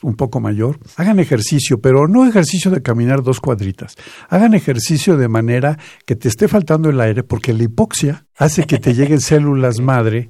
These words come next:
Speaker 1: al corazón.
Speaker 2: Ya.
Speaker 1: De hecho, a los pacientes que nosotros operamos, después de dos semanas, hacemos que vayan a las unidades de rehabilitación,
Speaker 2: Ajá.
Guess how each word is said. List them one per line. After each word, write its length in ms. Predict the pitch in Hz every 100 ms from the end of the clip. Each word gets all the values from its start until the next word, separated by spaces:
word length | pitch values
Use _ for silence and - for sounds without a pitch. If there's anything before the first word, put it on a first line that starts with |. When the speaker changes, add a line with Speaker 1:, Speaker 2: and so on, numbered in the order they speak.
| -
Speaker 1:
al 160 | 117
corazón. 500 | 110 127 135 170 143 - - 147
Speaker 2:
Ya. 120 | 131
Speaker 1:
De 220 | 117 151
hecho, 180 | 190 190
a 20 |
los 160 | 160 -
pacientes 460 | 135 - 185 208
que 100 | -
nosotros 320 | 156 - 165
operamos, 560 | 185 156 135 117 123 151 - - - -
después 320 | 123 - 165
de 80 | 180
dos 180 | 151 170
semanas, 520 | 180 147 131 127 151 - -
hacemos 420 | - 123 196 208 -
que 120 | 151
vayan 520 | 147 165 165 165 156 - _
a 140 | - 107
las 500 | 107 107 110 - -
unidades 480 | 107 113 131 180 151
de 80 |
rehabilitación, 920 | 120 104 101 98 98 - 107 123 120
Speaker 2:
Ajá. 80 | 147